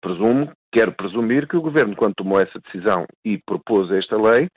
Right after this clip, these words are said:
e a lei foi aprovada, que sabiam que havia condições para pôr estas pessoas e que não iam colocar em risco,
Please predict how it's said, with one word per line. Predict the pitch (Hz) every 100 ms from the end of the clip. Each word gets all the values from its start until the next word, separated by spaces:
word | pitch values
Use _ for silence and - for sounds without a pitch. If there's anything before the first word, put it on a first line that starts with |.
| - _ _ -
e | 104 95
a |
lei | 98 92
foi | 95 90
aprovada, | - 123 123 117 131 170
que | - -
sabiam | 107 110 117 147
que | -
havia | 160 160 170
condições | 190 170 170 180 180
para | 196 180
pôr | 185
estas | 180 - 180
pessoas | - 190 214 - - - -
e | 147
que | -
não | 123 113 127
iam | 120 104
colocar | 104 107 - 107 92
em | 98
risco, | 92 131 139 -